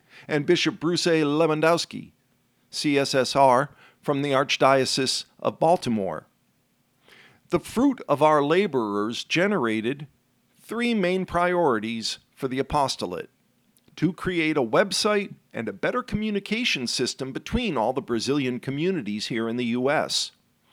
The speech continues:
to establish an office with a staff assistant at the national level. The council felt a need to have someone in place to help better organize the good work we're doing. To complete the project, to have the statue of Our Lady Aparecida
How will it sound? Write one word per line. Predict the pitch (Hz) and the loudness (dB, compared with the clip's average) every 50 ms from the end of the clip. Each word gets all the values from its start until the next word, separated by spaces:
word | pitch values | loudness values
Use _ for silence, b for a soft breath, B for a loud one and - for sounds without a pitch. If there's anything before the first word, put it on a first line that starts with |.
| B B B B B B B | B B B B B B B
to | - 202 190 | -2 2 4
establish | 202 196 - - 202 196 202 208 196 160 147 - - | 4 4 4 2 2 2 2 2 0 0 0 0 0
an | 139 147 | 0 0
office | 156 165 170 165 - 131 110 - - | 0 0 0 -2 -4 -6 -6 -6 -6
with | - 117 123 - | -6 -6 -6 -4
a | 120 | -4
staff | - - - 151 147 151 147 - | -6 -4 0 0 0 0 0 -2
assistant | 127 - - - 196 202 202 - - 117 101 - - - | -4 -2 0 2 2 2 2 0 -4 -6 -6 -8 -8 -6
at | 123 127 127 - | -4 -4 -4 -6
the | - | -6
national | 120 123 123 117 120 - - 113 110 113 117 123 | -4 -2 -2 -2 -2 -4 -4 -4 -4 -2 0 2
level. | 131 127 101 92 90 - - _ _ B B B B B B B | 0 0 0 0 -6 -8 -10 _ _ B B B B B B B
The | - - | -8 -2
council | - 170 175 170 - - 170 139 | 0 2 2 2 2 0 -2 -2
felt | - - 156 147 143 - | 0 2 2 2 2 0
a | 147 127 | -4 -2
need | 139 156 170 165 151 127 107 95 92 _ _ _ _ | -2 -2 -2 -2 -2 -4 -4 -6 -10 _ _ _ _
to | - - | -16 -12
have | 92 110 113 - | -10 -10 -6 -6
someone | - - 214 220 226 208 156 117 | -4 -2 0 0 0 0 0 0
in | 110 110 110 | -2 -4 -4
place | - - 113 110 113 120 - - | -2 0 0 0 0 -2 -4 -4
to | - 117 | -4 -2
help | 104 135 135 - - | 0 0 -2 -2 0
better | - 143 143 151 139 | 0 0 0 0 0
organize | - - 147 175 185 151 127 107 101 101 107 101 - | 0 2 2 2 2 0 -2 -2 -2 -2 -4 -4 -6
the | - 113 | -8 -6
good | 107 - 147 143 113 | -4 -2 -4 -2 -2
work | 92 123 160 160 - _ - | -2 -2 -2 -2 -2 _ -6
we're | 98 104 98 | -4 -4 -4
doing. | 90 117 110 104 95 87 78 - 87 - _ _ _ _ _ _ _ _ _ B B B B B B B B | -2 -2 -2 -2 -2 -6 -8 -12 -18 -20 _ _ _ _ _ _ _ _ _ B B B B B B B B
To | - | -6
complete | 151 - 156 151 - - 233 226 - - | 0 2 2 2 2 0 0 0 2 -2
the | 170 | -2
project, | - - 160 160 156 156 139 147 160 156 - | 0 4 6 6 6 6 4 0 -2 -2 -2
to | - 135 | -4 -4
have | 113 135 143 147 131 | -2 -2 -2 -2 -4
the | - | -4
statue | 117 - - 165 151 160 156 - 151 139 | -8 -4 -2 0 0 0 0 -2 0 0
of | 127 101 - | 0 0 0
Our | - - 160 170 | 2 4 4 4
Lady | 165 151 156 160 160 151 147 | 4 4 2 2 2 2 0
Aparecida | - - 131 143 - 156 139 127 110 - - - 208 202 180 135 113 110 113 | 0 0 0 0 0 0 0 0 0 -2 -4 -2 -2 0 2 2 0 0 -2